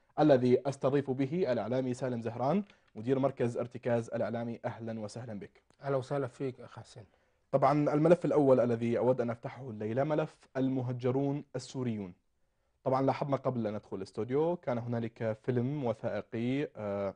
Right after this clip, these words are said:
Speaker 1: أنتجته الإخبارية أثار زوبعة إعلامية. هنالك عدد من المهجرين في عدد من البلدان المجاورة، وفي لبنان جزء منهم، جزء كبير، ذهبنا إلى بعلبك ولاحظنا واستطلعنا عدد من آرائهم،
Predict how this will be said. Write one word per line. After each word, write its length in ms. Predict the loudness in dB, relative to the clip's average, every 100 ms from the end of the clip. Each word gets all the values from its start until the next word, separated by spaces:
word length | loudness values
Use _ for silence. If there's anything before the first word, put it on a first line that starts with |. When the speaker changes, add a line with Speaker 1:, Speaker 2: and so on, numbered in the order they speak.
| _
Speaker 1:
أنتجته 400 | -6 -2 -4 -4
الإخبارية 640 | -8 -10 -8 -6 -4 -4 -4 -10 _ _ _ _ 2
أثار 340 | 8 10 12 10
زوبعة 460 | 10 8 6 2
إعلامية. 500 | -2 -4 -6 -6 -10 _ _ _ _ _ _ _ _
هنالك 320 | 8 10 8 4
عدد 240 | 4 2
من 80 | 2
المهجرين 520 | 2 0 0 0 0
في 140 | -2
عدد 260 | -2 -2 -4
من 140 | -4
البلدان 440 | -4 -4 -4 -2 -2
المجاورة، 720 | -4 -4 -2 0 0 0 -2 -10 -8
وفي 200 | -6 -2
لبنان 380 | 0 2 2 2
جزء 240 | 0 0
منهم، 320 | 0 -2 -4
جزء 200 | -6 -6
كبير، 520 | -6 -6 -4 -2 -4 -8 -4
ذهبنا 380 | -2 -2 -2 -2
إلى 200 | -2 -2
بعلبك 540 | -2 -2 -4 -4 0
ولاحظنا 600 | 4 6 6 2 -2 -2
واستطلعنا 540 | -2 -4 -6 -2 -2
عدد 260 | -2 -4 -4
من 120 | -6
آرائهم، 520 | -4 -4 -4 -8 -14